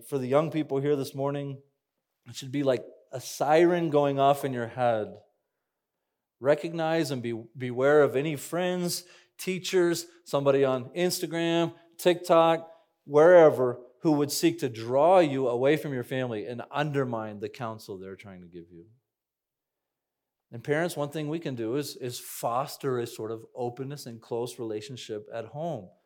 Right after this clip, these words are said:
Strong families are a protection against being drawn into these other types of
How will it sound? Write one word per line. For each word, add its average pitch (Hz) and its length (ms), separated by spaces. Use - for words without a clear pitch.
Strong 135 400
families 151 560
are 135 140
a 127 60
protection 160 640
against 127 400
being 139 240
drawn 143 440
into 165 200
these 127 220
other 139 320
types 127 460
of 120 260